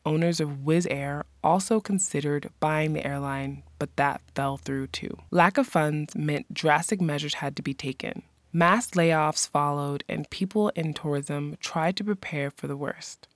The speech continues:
Overall, the economy has been fine, and the tourism industry has been stable. But the story isn't over yet, a few groups of people have come forward, including Skuli,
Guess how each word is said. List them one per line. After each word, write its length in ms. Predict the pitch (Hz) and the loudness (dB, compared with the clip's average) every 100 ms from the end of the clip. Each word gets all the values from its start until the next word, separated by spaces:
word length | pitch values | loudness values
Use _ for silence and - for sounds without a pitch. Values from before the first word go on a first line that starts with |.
| - | 0
Overall, 600 | 185 233 190 151 151 156 - | 4 6 6 6 2 0 0
the 100 | 160 | 0
economy 720 | - 180 202 208 196 190 185 | 0 2 2 2 2 2 -2
has 380 | - - 160 180 | -6 -2 0 0
been 260 | 208 202 202 | 0 0 0
fine, 640 | - 151 139 139 139 147 - _ | -2 -2 -2 -6 -8 -10 -16 _
and 120 | 160 | 2
the 40 | 156 | 4
tourism 460 | 196 202 185 175 | 4 4 2 0
industry 360 | 151 147 - 147 | 0 -2 -2 -4
has 200 | 147 143 | -4 -6
been 140 | 147 | -6
stable. 480 | - 135 - - - _ _ | -4 -4 -4 -6 -10 _ _
But 400 | 247 165 - - _ - | 4 4 0 -14 _ -6
the 100 | 208 | -2
story 580 | - - 220 247 254 247 | 0 2 4 4 4 4
isn't 360 | 202 202 196 | 2 2 2
over 280 | 170 165 160 | 0 0 0
yet, 600 | 151 147 - - - - - - | 0 0 -2 -6 -18 -20 -8 0
a 60 | 175 | 0
few 320 | - 220 269 | 4 6 6
groups 320 | 247 185 - | 6 2 2
of 120 | 190 - | -4 -4
people 480 | - - 143 139 139 | -6 -2 0 0 0
have 280 | - 151 - | -2 -4 -2
come 180 | 175 185 | 0 2
forward, 480 | - 143 139 143 - - | 2 0 0 -4 -8 -6
including 840 | 156 156 - - 160 208 226 214 | -2 -2 -4 -4 4 6 8 6
Skuli, 600 | 190 - 202 151 131 131 | 4 4 4 6 2 0